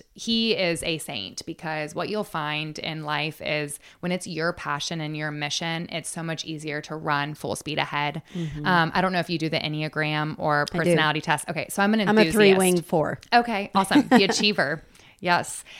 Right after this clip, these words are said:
Speaker 1: Um, so I'm the enthusiast. And so I see opportunities in everything. And so if I find that there's room for improvement in people's lives, I see that opportunity and I want to run after it. So for us,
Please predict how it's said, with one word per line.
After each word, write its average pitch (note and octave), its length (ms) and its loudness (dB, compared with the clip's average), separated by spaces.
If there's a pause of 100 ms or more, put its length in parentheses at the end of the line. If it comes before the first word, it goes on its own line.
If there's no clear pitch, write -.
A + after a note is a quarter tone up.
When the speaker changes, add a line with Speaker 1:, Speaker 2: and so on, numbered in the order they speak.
(120)
Speaker 1:
Um, F3+ 260 2
so A3+ 140 2
I'm G#3 240 4
the A3 100 0
enthusiast. D3+ 640 -2
And E3+ 160 -4
so E3 200 0
I F3+ 160 2
see A#3 200 -2
opportunities D#3 640 -4
in C#3+ 120 -8
everything. D#3+ 600 -6
And D#3+ 140 -8
so E3+ 100 -2
if D#3+ 160 -6
I F#3 180 0
find E3 360 -4
that D3+ 100 -6
there's D#3 260 -4
room D#3+ 360 -6
for - 120 -8
improvement D3+ 380 -6
in D3+ 80 -10
people's D3 320 -6
lives, D3 480 -2
I D#3+ 80 -4
see F3+ 280 -4
that E3 180 0
opportunity D3+ 580 -6
and D3+ 100 -6
I D3 80 -2
want D3 360 -6
to C#3 400 -4
run D3+ 260 -8
after D3 420 -4
it. F#3 300 -2 (540)
So G3+ 640 8 (100)
for - 280 0
us, A#3 300 4